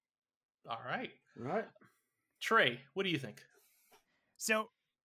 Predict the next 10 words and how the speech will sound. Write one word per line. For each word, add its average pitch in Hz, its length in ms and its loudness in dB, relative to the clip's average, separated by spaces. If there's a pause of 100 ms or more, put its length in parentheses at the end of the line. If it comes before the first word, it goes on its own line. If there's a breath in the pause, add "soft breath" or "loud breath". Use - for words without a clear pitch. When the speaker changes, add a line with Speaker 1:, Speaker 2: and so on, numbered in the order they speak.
(160)
Speaker 3:
I 240 500 2
think 196 400 2 (300)
it 190 160 -2
will 151 320 2
remain 190 420 0
known 202 360 0 (100)
that 147 280 0
Holland's 151 440 -4
Peter 143 200 -4
Parker 147 480 -2